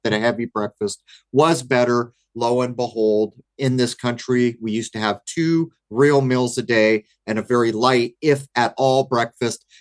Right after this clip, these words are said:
That's all been flopped around by exactly the process that you described,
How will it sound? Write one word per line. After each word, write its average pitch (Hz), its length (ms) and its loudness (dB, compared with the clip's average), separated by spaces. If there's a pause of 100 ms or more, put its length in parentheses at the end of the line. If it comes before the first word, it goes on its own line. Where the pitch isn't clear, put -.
(140)
That's 110 200 0
all 113 160 4
been 107 240 -4
flopped 107 320 2
around 110 320 2
by 98 120 0
exactly 123 680 -2
the 110 120 -2
process 107 640 0
that 95 100 -6
you 127 160 0
described, 110 600 2